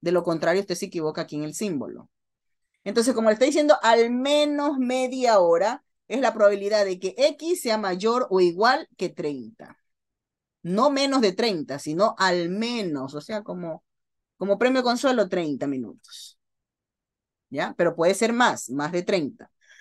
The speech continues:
para llegar al trabajo. Entonces, esto es lo que vamos a, a desarrollar. Tenemos aquí la curva,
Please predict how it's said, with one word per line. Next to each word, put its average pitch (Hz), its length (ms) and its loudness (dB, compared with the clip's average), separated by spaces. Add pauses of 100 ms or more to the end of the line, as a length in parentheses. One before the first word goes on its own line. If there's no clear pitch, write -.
(260)
para 311 220 8
llegar 190 360 4
al 175 160 2
trabajo. 143 260 -2
Entonces, 220 300 -2
esto 311 300 2
es 320 40 0
lo 247 120 0
que - 120 0
vamos 196 460 -2
a, 190 240 -2 (4000)
a 175 100 0
desarrollar. 156 560 -2 (1600)
Tenemos 185 360 0
aquí 240 300 2
la 196 140 2
curva, 185 500 4